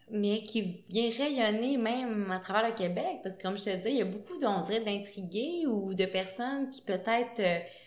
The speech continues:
je sais pas, ils comprennent que l'impact de la communication entre ferme et resto se déplace. Fait qu'il y a beaucoup de gens d'affaires de, de milieu agroalimentaire, je pourrais dire,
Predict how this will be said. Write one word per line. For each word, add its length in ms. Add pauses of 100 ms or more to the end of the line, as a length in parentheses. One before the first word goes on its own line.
(180)
je 60
sais 180
pas, 180
ils 420
comprennent 540
que 440
l'impact 800
de 60
la 80
communication 640
entre 300
ferme 240
et 120
resto 640 (300)
se 160
déplace. 560
Fait 100
qu'il 120
y 40
a 20
beaucoup 200
de 60
gens 180
d'affaires 680 (180)
de, 480
de 140
milieu 400
agroalimentaire, 920
je 100
pourrais 340
dire, 200